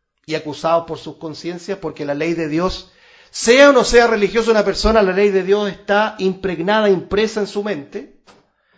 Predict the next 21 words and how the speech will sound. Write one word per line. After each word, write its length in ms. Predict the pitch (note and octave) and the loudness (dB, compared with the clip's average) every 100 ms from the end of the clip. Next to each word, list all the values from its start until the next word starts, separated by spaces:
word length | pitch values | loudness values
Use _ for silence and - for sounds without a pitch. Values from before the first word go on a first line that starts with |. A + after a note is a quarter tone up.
| _ _ _ | _ _ _
botaron 380 | D3 D3+ F3 E3+ | -8 -2 -2 -2
las 120 | D#3 | -8
piedras 340 | - F3 F#3+ D#3 | -8 -6 -6 -6
y 40 | |
la 100 | C#3+ | -8
dejaron. 520 | C#3 - G3 C3 - - | -8 -8 -8 -10 -14 -10
"¿Dónde 260 | B3+ A#3+ | -8 -10
están 300 | A3 - D#4 | -12 -10 -10
los 80 | D#3+ | -10
que 160 | - C#3 | -12 -14
te 80 | |
acusan?". 400 | C#3 C3+ - - _ _ _ _ _ _ _ _ _ _ - | -16 -16 -18 -20 _ _ _ _ _ _ _ _ _ _ -4
Pero 140 | F3 | 4
lo 160 | A3 A3+ | 4 6
que 80 | A3 | 6
adorna 400 | G#3+ D4+ D4 C#4+ | 6 4 0 -4
ese 240 | A#3+ G#3 | -6 -6
cuadro 340 | G#3+ B3 A#3+ | 0 2 2
maravilloso 720 | G#3 F#3 F3+ D#3+ D#3 G#3+ G#3+ F#3+ | 2 0 0 0 4 4 2 -4
de 140 | D#3+ | -2
gracia 520 | G3 D3+ - F#3 G3+ | -2 -2 -4 -8 -10